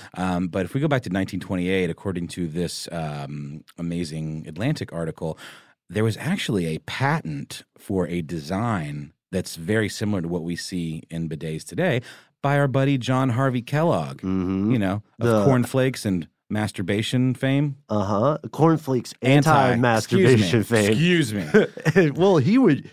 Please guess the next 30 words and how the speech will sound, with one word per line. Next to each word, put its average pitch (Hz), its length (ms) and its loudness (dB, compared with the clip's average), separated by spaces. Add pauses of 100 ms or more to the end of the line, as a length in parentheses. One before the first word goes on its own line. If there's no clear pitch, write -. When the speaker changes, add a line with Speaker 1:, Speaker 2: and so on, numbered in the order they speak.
(120)
Speaker 2:
he 180 240 2
would 151 240 4
take 110 240 2
exception. 104 480 -4 (180)
He's 170 140 4
also 170 280 4
a 147 40 2
big 120 320 -2
fan 90 520 -4
of 95 380 -8
enemas, 104 560 0
which 113 140 -4
I 131 60 0
Speaker 1:
Mm-hmm. 143 80 2
Speaker 2:
think 208 180 2
we 131 100 2
mentioned 113 480 0
Speaker 1:
We 95 80 0
Speaker 2:
in 95 60 -2
an 92 120 -2
Speaker 1:
did. 95 80 -8
Speaker 2:
earlier 95 340 -4
Speaker 1:
And 107 140 -2
Speaker 2:
episode. 95 480 -6
Speaker 1:
yogurt 95 600 -2
enemas, 73 400 -10
I 73 60 -14
believe. 71 360 -12
Was 82 140 -4
Speaker 2:
Yeah, 92 800 -4